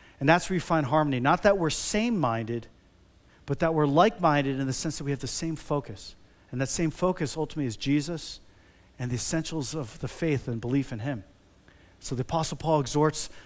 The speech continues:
the listeners to be, live in harmony with one another. And when you have a focus on Christ, all of a sudden positions and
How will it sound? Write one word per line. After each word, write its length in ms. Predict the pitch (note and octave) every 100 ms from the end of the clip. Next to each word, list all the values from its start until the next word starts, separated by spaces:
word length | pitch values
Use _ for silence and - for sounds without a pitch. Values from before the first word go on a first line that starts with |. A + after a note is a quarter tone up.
| - _
the 80 | -
listeners 440 | C#3 E3 - C3+ -
to 140 | B2 - -
be, 160 | D#3 E3+
live 240 | E3 D#3+
in 60 | D#3+
harmony 360 | C#3 E3+ E3+
with 240 | C#3 A#2+ G#2
one 140 | A#2
another. 280 | A#2 A#2 A2+
And 80 | B2+
when 100 | C#3+
you 80 | D3
have 160 | E3
a 40 | D3
focus 440 | - G3 G3+ F3
on 120 | D#3
Christ, 640 | C3 - A3 D#3 B2 - - - _ _ _ -
all 60 |
of 60 | E3
a 40 |
sudden 420 | D#3 G3+ G3 D#3+ C#3
positions 760 | D3 C3 F3+ - E3+ C3+ A#2
and 140 | B2+